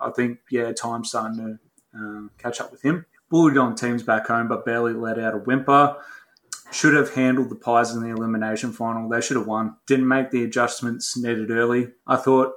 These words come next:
uh, how they were kicking the ball into the forward line, the Pies, they should have gobbled it up, but for some reason they,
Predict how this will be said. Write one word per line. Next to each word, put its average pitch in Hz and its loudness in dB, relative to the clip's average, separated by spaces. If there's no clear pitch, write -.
uh, 117 0
how 127 6
they 131 6
were 120 0
kicking 123 0
the 120 0
ball 117 0
into 117 -4
the 113 -2
forward 117 -2
line, 113 -2
the 104 -6
Pies, 113 -2
they 117 0
should 120 -6
have 117 -4
gobbled 113 -4
it 110 -4
up, 120 0
but 117 -2
for - -14
some 113 -4
reason 117 -2
they, 110 -2